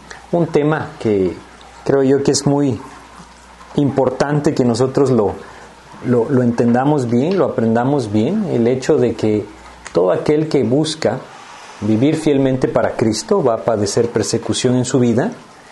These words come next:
Esto no quiere decir que la vida del creyente sea una vida de desdicha, no, es todo lo contrario. La vida del creyente es el propósito de Dios, que sea una vida victoriosa, es que sea una vida en la que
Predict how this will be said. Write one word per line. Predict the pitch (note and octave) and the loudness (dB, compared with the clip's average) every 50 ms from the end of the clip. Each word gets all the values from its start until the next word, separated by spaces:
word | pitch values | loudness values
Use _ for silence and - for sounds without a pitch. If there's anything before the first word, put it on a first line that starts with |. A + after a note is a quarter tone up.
| - - - - - - - - | -20 -20 -20 -20 -20 -20 -18 -16
Esto | - - - E3+ | -8 -2 0 0
no | E3+ D#3 | 2 2
quiere | D#3+ F3 D#3+ D#3+ | 2 0 2 2
decir | D#3 C3 - F3 E3 E3 | 2 2 2 2 2 2
que | F#3 D#3+ | 2 2
la | D3 C#3 | 2 2
vida | C#3 D3 D3 | 2 2 2
del | C#3+ B2+ A#2 | 2 0 0
creyente | - B2+ A#2 A2 C#3+ D#3 C3 A2 - D3 C#3+ | 0 -2 0 0 0 0 -2 0 0 0 0
sea | C#3+ - C3 B2 | 0 0 0 0
una | A#2+ A#2+ A#2+ A#2+ A2 | 0 0 0 0 2
vida | A#2 A#2 A#2 A2 | 2 2 2 2
de | G#2 G2+ | 0 -2
desdicha, | F#2 G2+ F#2+ F2 G#2+ C3 B2 - - - G3 A#3 - - - - - G2+ | -2 -4 -6 -2 0 0 0 0 0 -4 -6 -6 -8 -14 -20 -12 -4 -2
no, | G2+ D#2+ - - - | 0 0 0 -2 -2
es | A2+ - - | -4 -4 -2
todo | - G#2+ G#2+ G#2+ | -2 0 2 2
lo | G#2+ G#2 - | 2 0 0
contrario. | - F#2+ F2+ - G2 G2 F#2 G#2+ D3+ | -2 -6 -4 -2 -2 0 2 2 2
La | F#3+ D3+ A2 | 2 2 2
vida | G#2+ G#2 G#2 | 2 2 2
del | G#2+ G#2 | 0 0
creyente | - G2+ G#2 G2+ A#2 A2+ F#2+ F2 - - - - - - - - - - - - - - - - - - | 0 -2 0 0 0 -2 -2 -2 -2 -4 -4 -6 -12 -18 -20 -20 -20 -20 -20 -20 -20 -20 -20 -16 -4 -2
es | C3+ B2+ - | 0 2 2
el | D#3 - | 2 2
propósito | D#3+ D#3 - - E3 C#3+ C#3 D3+ D3+ E3 | 2 0 2 2 2 2 2 2 2 2
de | D3 C3+ | 2 2
Dios, | C3+ D3+ G3+ B3+ A#3+ - | 2 2 2 0 -2 0
que | - B2 | 0 0
sea | - C#3+ C3 B2+ C3+ | 2 2 2 2 2
una | C#3+ C#3 C3 | 2 0 0
vida | B2 B2 B2+ A#2 B2 A2+ | 0 0 0 0 0 2
victoriosa, | A#2+ A2+ A2 - - A#2+ A2+ A2+ A2+ F3+ A#3+ B3 - A#2+ A2 | 0 -2 -2 0 0 0 2 2 2 2 0 0 -2 -2 -2
es | F#2+ - - - - - - | -2 -4 -8 -14 -16 -12 -6
que | - | -4
sea | - - - A2 A2 | -2 0 0 2 2
una | A#2 A#2+ B2+ C#3 | 2 2 2 2
vida | D#3+ E3 C3+ A2 A#2+ C3+ C3+ A#2 | 2 2 2 0 0 -2 -4 -4
en | G2+ F#2+ F#2+ | -4 -2 -2
la | F#2+ F2+ | -2 -2
que | - - G2+ F#2+ F#2 | -2 -2 -2 -2 -2